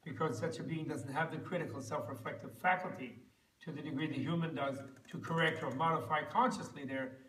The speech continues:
reactions and behavior and instinctual surges and urges, as those animals do. And, uh, we still have that limbic set of urges, and, but we are very capable of controlling them,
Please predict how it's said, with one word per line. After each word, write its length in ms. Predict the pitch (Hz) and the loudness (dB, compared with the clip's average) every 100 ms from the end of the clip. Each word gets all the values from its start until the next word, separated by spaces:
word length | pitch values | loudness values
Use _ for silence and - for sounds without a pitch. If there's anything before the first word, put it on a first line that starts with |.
| - - | -20 2
reactions 600 | 170 180 - 160 143 135 | 8 8 6 -2 -4 -4
and 100 | 135 | -4
behavior 400 | - 156 143 139 | 0 0 0 -2
and 120 | 269 | -4
instinctual 680 | 277 - 160 - 120 127 - - _ _ | -8 -4 -4 -4 -6 -6 -10 -20 _ _
surges 500 | - 202 196 - 131 | 4 10 10 8 0
and 100 | 226 | 0
urges, 560 | 202 208 - - - - - _ _ _ _ _ _ - | 6 6 6 -2 -8 -14 -20 _ _ _ _ _ _ -6
as 120 | 135 | -2
those 180 | 110 - | 0 0
animals 380 | - 127 113 110 - | 0 -2 -4 -8 -8
do. 80 | - - - _ _ _ _ _ _ _ _ _ - 147 | -10 -12 -18 _ _ _ _ _ _ _ _ _ -14 -4
And, 180 | 135 127 | 0 2
uh, 40 | 131 | 0
we 120 | - | 0
still 220 | - 175 | 4 6
have 300 | - 196 214 | 10 8 10
that 220 | 170 - | 6 4
limbic 600 | 156 170 156 135 - - | 2 2 2 0 -4 -12
set 220 | - 156 135 | -2 0 2
of 100 | 151 | 2
urges, 360 | 156 131 120 | 2 0 -2
and, 200 | 127 123 | -4 -6
but 160 | 135 135 | -6 -6
we 120 | 147 | -4
are 60 | 143 | -4
very 400 | 131 - 180 131 | 2 2 2 -2
capable 500 | 135 135 127 123 120 | -4 -6 -6 -8 -10
of 80 | - | -14
controlling 460 | 127 139 156 131 | -10 -8 -6 -8
them, 120 | 110 | -14